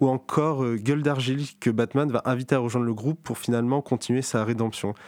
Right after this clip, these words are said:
Et cette équipe qui est là pour intervenir va au finalement être vue de moins en moins bien, de manière, euh, dépressive par, euh, non seulement les méchants qui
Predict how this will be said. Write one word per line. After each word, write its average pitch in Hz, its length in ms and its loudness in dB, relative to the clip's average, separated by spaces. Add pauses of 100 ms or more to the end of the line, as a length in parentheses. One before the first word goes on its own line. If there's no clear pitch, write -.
(280)
Et 127 80 4
cette 135 260 0
équipe 156 380 0
qui - 200 2
est 120 40 2
là 131 160 2
pour - 260 -10
intervenir 131 680 2
va 127 220 0
au 139 60 4
finalement 139 520 0
être 120 140 -2
vue 143 320 -2
de 113 140 0
moins 131 320 2
en 139 80 2
moins 131 200 2
bien, 131 460 0
de 117 240 -2
manière, 120 460 0
euh, 104 180 -2
dépressive 147 760 0
par, 120 340 2
euh, 117 220 0
non 127 200 2
seulement 135 380 2
les 120 120 0
méchants 123 340 0
qui 120 280 -2